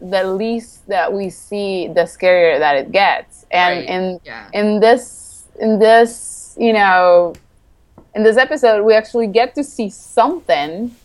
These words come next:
Speaker 2: Yeah.
Speaker 1: um, not very specific what it is, but I think it, it took me out of the episode, as cliche as that it sounds. It, it really did not work for me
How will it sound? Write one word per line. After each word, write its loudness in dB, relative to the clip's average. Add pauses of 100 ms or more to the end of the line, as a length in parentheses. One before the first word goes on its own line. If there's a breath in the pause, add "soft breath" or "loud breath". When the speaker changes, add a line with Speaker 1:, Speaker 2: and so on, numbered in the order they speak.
(440)
Speaker 2:
Yeah. 2
Speaker 1:
um, -14 (340)
not -2
very 0
specific -8
what -2
it -6
is, 0
but 0 (1040 loud breath)
I 2
think -2
it, 0
it 0
took -4
me 0
out 4
of -2
the 0
episode, -6
as -2
cliche 0
as -4
that -4
it -14 (160)
sounds. -4
It, -2
it 2
really 4
did -4
not -2
work -2
for -4
me -4